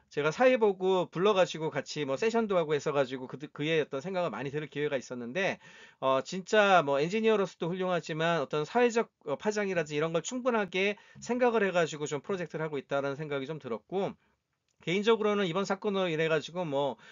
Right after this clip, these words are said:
"오픈 에이아이가 독주를 하네. 그리고 구글이 못 따라오네." 뭐 이런 얘기 하시는 분들 굉장히 많은데 그거는 구글 쪽 이야기를 못 들어서 그렇고 사실은 못 내놓는 게 아니라 안 내놓고 있다고 저는 보고 있거든요.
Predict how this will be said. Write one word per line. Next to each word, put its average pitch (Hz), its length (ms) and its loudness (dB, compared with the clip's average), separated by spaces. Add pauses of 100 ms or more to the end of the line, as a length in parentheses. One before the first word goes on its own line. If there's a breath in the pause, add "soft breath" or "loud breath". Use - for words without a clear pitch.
(160 loud breath)
"오픈 180 260 -4
에이아이가 175 400 2
독주를 160 480 -4
하네. 147 320 0
그리고 147 200 -4
구글이 165 280 -8
못 120 200 -8
따라오네." 156 460 0
뭐 131 100 2
이런 160 180 0
얘기 170 280 -6
하시는 196 280 -6
분들 180 140 -6
굉장히 175 180 -2
많은데 135 600 -2 (360 loud breath)
그거는 185 760 2 (180 soft breath)
구글 208 380 0
쪽 196 280 0
이야기를 160 440 0
못 135 160 -2
들어서 160 320 -2
그렇고 131 340 -4
사실은 196 720 0 (200 loud breath)
못 160 180 0
내놓는 220 480 4
게 185 100 0
아니라 156 380 2
안 151 140 -2
내놓고 196 580 -2
있다고 147 260 0
저는 156 220 -2
보고 147 240 -6
있거든요. 113 640 -6